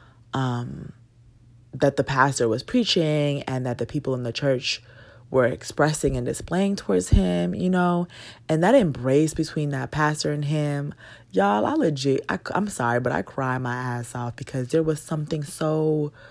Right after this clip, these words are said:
there was something so familiar, but also so hopeful about that. And it led me to really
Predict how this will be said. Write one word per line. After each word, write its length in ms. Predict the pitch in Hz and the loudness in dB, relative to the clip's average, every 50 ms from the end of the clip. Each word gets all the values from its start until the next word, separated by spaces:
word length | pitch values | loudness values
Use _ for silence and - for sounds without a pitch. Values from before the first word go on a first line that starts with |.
| - - - - - - - - - - _ _ _ _ | -20 -20 -20 -20 -20 -20 -20 -20 -20 -20 _ _ _ _
there 120 | - 190 185 | 2 4 4
was 120 | 180 175 | 4 2
something 320 | - 196 190 185 202 196 | 0 0 0 0 0 0
so 800 | 180 - - - - 190 185 196 196 202 196 196 196 143 - - - - _ _ _ - - - | -2 -2 -4 -2 0 0 2 4 4 6 6 4 4 2 0 -2 -6 -10 _ _ _ -20 -16 -14
familiar, 920 | - - 180 165 160 160 156 165 165 170 170 165 165 165 160 160 160 156 | -8 -6 -4 -2 0 0 2 4 4 4 4 4 4 4 4 2 2 0
but 160 | - - 156 - | -2 -4 -4 -2
also 300 | - 156 175 170 - 180 | -4 -4 -4 -4 -6 -6
so 180 | 170 - 185 175 | -6 -4 -4 -4
hopeful 520 | 160 139 135 139 147 175 - - 139 131 | -4 -2 -2 -2 -4 -4 -6 -6 -4 -4
about 400 | 131 127 131 131 127 127 131 - | -4 -4 -6 -6 -6 -6 -8 -8
that. 400 | - 135 131 127 123 127 127 - - - - - - - - - - - - - | -8 -6 -6 -6 -4 -4 -6 -8 -10 -14 -20 -20 -20 -20 -20 -20 -20 -12 -2 2
And 260 | 190 196 190 185 - - _ | 4 4 4 2 0 -2 _
it 140 | - 180 170 | 4 4 6
led 300 | 170 175 180 196 214 214 | 6 8 8 6 6 4
me 180 | 226 226 226 214 | 2 0 0 0
to 180 | - - 196 | 0 0 2
really 640 | 156 156 165 165 165 160 156 160 151 151 147 - | 4 4 4 4 4 4 4 2 2 0 -2 -4